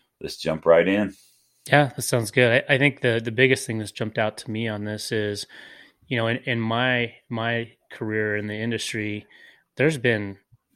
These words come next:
Speaker 2: a lot of instances where the F C C reallocated spectrum from an old use or a, a, a non-use into a new use for the wireless telecom industry, and that spectrum was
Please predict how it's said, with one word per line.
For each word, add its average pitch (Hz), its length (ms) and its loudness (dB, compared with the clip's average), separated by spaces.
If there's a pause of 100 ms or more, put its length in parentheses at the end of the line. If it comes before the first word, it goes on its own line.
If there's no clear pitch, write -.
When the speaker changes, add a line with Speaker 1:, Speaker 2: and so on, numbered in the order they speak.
(260)
Speaker 2:
a 120 80 0
lot 113 460 2
of 110 80 -2
instances 110 600 -4
where 104 540 -2
the 117 160 -4
F 113 140 0
C - 180 -4
C 110 600 -6 (680)
reallocated 113 800 2
spectrum 104 800 -6 (760)
from 110 720 -2
an 131 180 -2
old 127 300 2
use 127 340 0
or 110 120 2
a, 110 440 -2
a, 113 40 -2
a 107 40 -2
non-use 117 640 -2
into 113 440 -2
a 107 60 -2
new 113 340 -2
use 110 420 -4
for 107 320 -4
the 104 100 -6
wireless 104 380 -4
telecom 107 360 -6
industry, 104 380 -6
and 104 100 -8
that 101 120 -8
spectrum 104 420 -8
was 101 200 -10